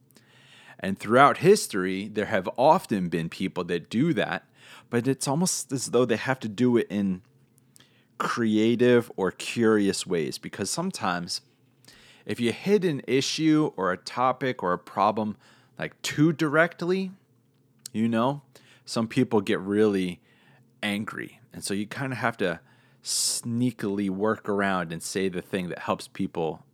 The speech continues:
dismantle their chains or their idols, right? But anyways,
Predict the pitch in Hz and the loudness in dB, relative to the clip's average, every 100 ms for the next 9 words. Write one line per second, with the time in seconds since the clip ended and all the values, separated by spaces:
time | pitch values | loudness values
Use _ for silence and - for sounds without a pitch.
0 | - 90 - 87 85 85 85 78 78 82 | -8 -8 -6 -6 -6 -6 -8 -8 -6 -6
1 | - _ _ _ _ _ - - 92 82 | -8 _ _ _ _ _ -8 -4 -2 -4
2 | 78 78 - 78 - 76 78 65 57 - | -8 -10 -10 -8 -4 -4 -6 -10 -12 -12
3 | 58 58 _ _ _ _ _ _ _ - | -10 -10 _ _ _ _ _ _ _ -16
4 | - - 117 110 127 107 80 - | -16 -8 -2 2 2 2 -4 -12